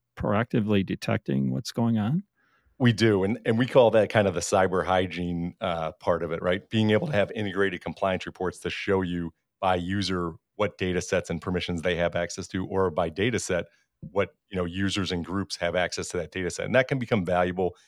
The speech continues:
Speaker 2: You know, you wanna, before a cyber attack, reduce, you know, the blast radius or your risk, right? You wanna improve your cyber hygiene. And so with the integrated compliance reports, you can put this information that previously was kinda locked in the bowels of things like A D and the sysadmins and, and the help desk,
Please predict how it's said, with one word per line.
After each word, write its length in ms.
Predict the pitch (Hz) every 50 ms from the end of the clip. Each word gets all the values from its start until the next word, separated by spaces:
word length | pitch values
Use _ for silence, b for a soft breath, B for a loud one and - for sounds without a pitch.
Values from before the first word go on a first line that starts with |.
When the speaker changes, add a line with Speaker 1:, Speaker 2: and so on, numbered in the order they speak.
| b b _ _
Speaker 2:
You 100 | - 104
know, 180 | 98 90 82 - _ _ _ _
you 100 | 117 117
wanna, 300 | 127 131 120 107 95 82
before 440 | - - 95 - - 127 131 123
a 40 | 107
cyber 320 | - - 95 92 85 90 87
attack, 240 | - 98 90 85 -
reduce, 520 | 90 90 85 95 107 98 - - - - _ -
you 100 | 110 98
know, 140 | 92 87 85
the 100 | 85 85
blast 400 | - 92 95 90 92 90 - -
radius 380 | 95 92 87 87 87 - -
or 80 | 90 87
your 160 | 82 82 80
risk, 360 | 78 82 95 92 82 - - 90
right? 120 | 87 90
You 80 | 90 87
wanna 160 | 90 87 87
improve 400 | 90 92 - - - 104 92 80
your 80 | 82
cyber 360 | 80 - 90 85 85 80 78 76
hygiene. 420 | 90 92 90 80 82 78 78 - _ _ _ _ _ _ _ -
And 140 | 98 98
so 360 | - - 107 95 90 87 82 - _ _ _ _ _ _ _ _ _
with 180 | 113 123 120
the 120 | - 113 110
integrated 360 | 104 98 90 98 98 90 82
compliance 320 | 90 80 - 104 107 95
reports, 260 | - - 90 82 - 98
you 100 | 101 104
can 120 | - 104
put 220 | - 110 - -
this 200 | - 101 95 -
information 520 | 110 98 - 92 90 90 90 85 - 90 87
that 200 | 87 82 - -
previously 360 | - 139 139 127 113 - 110
was 80 | 92 82
kinda 320 | - 104 101 90 80 78 - _ _ _ _ _ _ -
locked 280 | 98 92 87 - -
in 60 | 95
the 60 | 90 85
bowels 300 | 85 90 87 90 85 87
of 80 | 82
things 160 | - 95 87
like 140 | 87 85 -
A 180 | - 101 95 92
D 260 | 78 92 92 92 90
and 140 | 85 85 82
the 60 | 78
sysadmins 760 | - - 98 87 - 98 92 90 87 85 85 87 87 82 80
and, 200 | 85 85 85 - -
and 280 | 98 92 82 80 80 85
the 80 | 85
help 220 | 78 110 117 - -
desk, 220 | 101 87 -